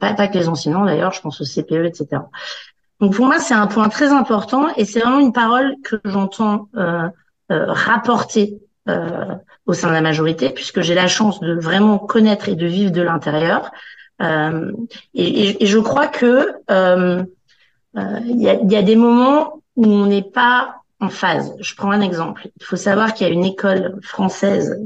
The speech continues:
qui s'est ouverte, euh, en Hollande, euh, dont les capitaux, euh, sont marocains. Mais,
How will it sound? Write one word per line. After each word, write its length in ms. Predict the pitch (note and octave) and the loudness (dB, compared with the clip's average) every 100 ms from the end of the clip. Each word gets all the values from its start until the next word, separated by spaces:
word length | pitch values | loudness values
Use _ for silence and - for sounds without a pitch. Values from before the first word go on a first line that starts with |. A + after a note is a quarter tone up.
| G3 | -12
qui 200 | - - | -10 -6
s'est 280 | - - | -4 -4
ouverte, 540 | F3+ E3 G#3+ - - - | -2 0 0 -2 -6 -6
euh, 160 | - A3+ | -6 -2
en 140 | E3 | 0
Hollande, 600 | F3 E3+ E3 C#4 B3 - - _ _ _ _ - | 2 4 4 2 2 0 -10 _ _ _ _ -8
euh, 380 | E3 D#3 D#3+ - B3 | -4 -2 0 0 0
dont 240 | G3+ G3+ | 0 2
les 140 | G3+ F#3+ | 2 2
capitaux, 680 | G3+ F#3+ G3+ A#3+ B3+ D#4+ - - | 0 0 -2 2 2 0 -4 -8
euh, 120 | - A3+ | -8 -8
sont 300 | A3 - A#3 | -10 -8 0
marocains. 500 | A#3 G#3+ F#3 F3+ F3 - _ _ _ _ _ _ _ _ _ _ - | 2 2 0 -4 -8 -14 _ _ _ _ _ _ _ _ _ _ -6
Mais, 180 | F#3+ | -6